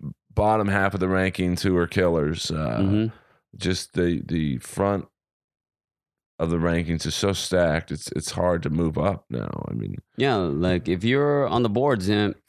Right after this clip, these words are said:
Speaker 2: you've done some good work.
Speaker 1: You know, it's just hard to, uh, you know, like, I think people in the top ten, maybe even the top f-, fifteen or twenty even are like, "Well, I don't wanna battle anyone but these people,"
Speaker 2: Mm-hmm.
Speaker 1: 'cause it doesn't really, you know,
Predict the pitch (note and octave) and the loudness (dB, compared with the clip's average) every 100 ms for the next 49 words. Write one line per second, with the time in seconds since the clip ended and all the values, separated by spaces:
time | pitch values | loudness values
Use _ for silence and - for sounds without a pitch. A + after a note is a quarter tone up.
0 | - C2+ F#2 A2 G#2 A#2 B2 C3+ B2 C3+ | -12 -4 0 0 2 0 2 0 0 0
1 | B2 D3 C#3 - _ _ - F#2 E2+ D#2+ | 2 0 0 -4 _ _ -4 0 2 2
2 | D#2+ - E2 - F2+ F2 E2+ - F2 D#2+ | 2 0 -2 -2 0 2 0 -2 0 2
3 | D#2 D2+ C#2 B1+ A#1+ G#1+ A1 D#2+ D#2 D#2 | 2 2 2 0 -2 -2 -2 0 2 0
4 | E2+ E2 F#2 - F#2 F2 E2+ E2 - F2 | 0 0 -2 0 -2 0 0 0 0 0
5 | E2+ - F#2 E2+ E2 D#2+ D#2+ E2+ E2+ D#2+ | -2 -2 0 2 2 2 2 2 0 0
6 | D2+ F#2 D#2+ D#2 - _ - - - - | -2 -2 -2 -2 -6 _ -20 -14 -10 -10
7 | - - - - F2 D#2+ E2+ E2+ D#2 - | -12 -20 -18 -4 -4 -2 0 0 0 -2
8 | E2 E2+ F2+ D2 D2 D2 C#2+ C#2 C#2+ C2+ | 0 0 0 0 0 0 0 0 -2 -2
9 | C2+ D2 E2+ D#2+ C#2+ D#2 D#2 D2 D#2+ D#2 | -2 0 0 0 0 0 0 0 0 0
10 | D#2 D2 D2+ E2 D#2+ - F2 F2 - - | 0 0 0 0 0 0 -2 0 -2 -2
11 | F2+ - C#2 D#2+ D#2 - G2+ G2 F#2+ F#2+ | -2 -2 -4 -4 -6 -2 0 2 -2 -6
12 | - - D#2+ E2+ - B1 D#2+ C#2 B1 - | -10 -8 -2 -2 -2 -2 0 0 -2 -6
13 | _ _ _ _ _ _ - C#2 | _ _ _ _ _ _ -4 -2